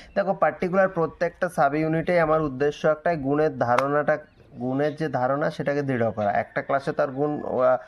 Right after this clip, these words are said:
কমপ্লিটলি শেখানো সম্ভব না বা শেখা-, শেখাও সম্ভব না। ঠিক আছে, আস্তে আস্তে, আস্তে আস্তে শিখবে।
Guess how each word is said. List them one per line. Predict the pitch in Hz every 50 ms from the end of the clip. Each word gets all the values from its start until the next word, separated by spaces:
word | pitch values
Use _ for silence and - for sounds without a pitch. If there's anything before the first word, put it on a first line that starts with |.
| - - - - -
কমপ্লিটলি | 143 135 131 135 151 147 151 156
শেখানো | 147 - 156 135 151 151 151
সম্ভব | 151 170 156 151 160 160 151 135 -
না | 117 117
বা | 117 123 127
শেখা-, | - 156 147 - 131 131 135
শেখাও | 131 - - - - - 156 - 156 156 151
সম্ভব | 147 - 135 117 104 95 95 90 92
না। | 98 104
ঠিক | 101 151 170
আছে, | 190 185 160
আস্তে | 139 127 127 - - 143
আস্তে, | 127 123 - - -
আস্তে | 123 117 - - - 131
আস্তে | 127 123 - 156 147
শিখবে। | 143 - - 160 143 - _ - 120 -